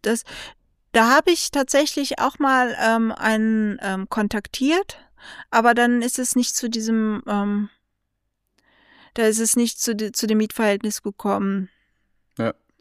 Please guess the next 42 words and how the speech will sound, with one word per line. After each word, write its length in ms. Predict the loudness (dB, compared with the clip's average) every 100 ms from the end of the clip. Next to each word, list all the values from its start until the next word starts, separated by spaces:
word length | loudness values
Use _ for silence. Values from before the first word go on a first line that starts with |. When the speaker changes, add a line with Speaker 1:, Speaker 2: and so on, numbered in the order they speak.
| _ -8
Speaker 1:
Also 440 | -4 -2 -2 -4 -2
da 100 | 0
haben 100 | 2
wir 120 | 2
gesprochen, 720 | 0 0 4 4 4 0 2
wir 140 | 2 0
haben 180 | 0
uns 160 | -2 -4
die 160 | -6 0
Wohnung 260 | 0 0
auch 140 | -4 -4
angeschaut, 580 | 0 0 0 0 -2
aber 140 | 0 -2
dann 140 | -2
stellte 420 | -2 -2 0 0
sich 200 | -2 -4
heraus, 360 | -4 -2 0 0
dass 180 | -4 -6
da 120 | -6
schon 340 | -4 -4 -4 -6 -10 -14 -10
ziemlich 340 | 0 2 2
hohe 260 | 2 2 2
Ansprüche 680 | 0 -2 -2 -2 -2 -2 -6
an 200 | -2 -2
Barrierefreiheit 880 | 0 0 0 -2 -4 -2 -2 -4 -6
gestellt 400 | -6 -2 -4 -2
wurden. 220 | -2 -2
Es 160 | -2
war 120 | -2 -2
halt 140 | -4
einfach 400 | -4 -6 -6 -6
im 80 | -6
zweiten 320 | -6 -6 -8
Stock 380 | -8 -8 -8 -8
und 200 | -10 -8
es, 380 | -8 -8 -10 -14
und 260 | -14 -12 -8
ohne 180 | -2
Speaker 2:
Ja. 180 | 0 0
Speaker 1:
Aufzug. 540 | -2 -2 -6 -8 -8 -8
Und 160 | -8
dann, 220 | -4 -6